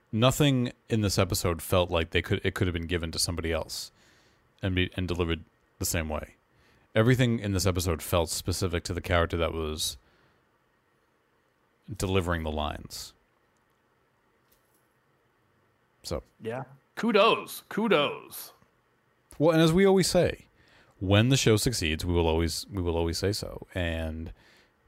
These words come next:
Speaker 1: um, they have succeeded, in my view, for the last three weeks. I think for you, the last two weeks. But, um, it's always nice to come away from it feeling good about what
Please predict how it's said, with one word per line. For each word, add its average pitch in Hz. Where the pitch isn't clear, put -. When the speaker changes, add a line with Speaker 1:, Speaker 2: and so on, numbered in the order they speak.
Speaker 1:
um, 80
they 90
have 87
succeeded, 87
in 78
my 92
view, 76
for -
the 87
last 82
three 85
weeks. 85
I 90
think 80
for -
you, 82
the 78
last 78
two 95
weeks. -
But, 80
um, 78
it's 117
always 139
nice 87
to 80
come -
away 85
from 80
it 73
feeling 95
good 90
about 82
what 85